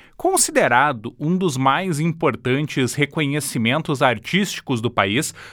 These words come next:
o prêmio A P C A consagra anualmente os principais destaques das artes brasileiras. Em elenco, que fica entre as seis subcategorias da dança,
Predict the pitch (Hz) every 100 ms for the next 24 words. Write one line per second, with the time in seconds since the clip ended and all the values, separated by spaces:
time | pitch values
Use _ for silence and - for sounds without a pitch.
0 | - 226 180 190 185 185 160 - 165 160
1 | 214 196 247 - 277 226 - 180 170 160
2 | 147 135 143 254 220 123 120 175 - -
3 | - - - 254 - 285 285 - 180 180
4 | 190 175 131 156 156 - - 160 165 -
5 | 170 170 180 127 117 123 123 139 120 127
6 | 123 156 123 113 101 - - - _ _
7 | - _ 160 170 202 151 185 214 - 92
8 | - 120 - 165 175 165 151 170 175 156
9 | 131 - 180 233 202 - 254 285 269 -
10 | 269 170 160 135 165 180 143 202 156 127
11 | 139 139 170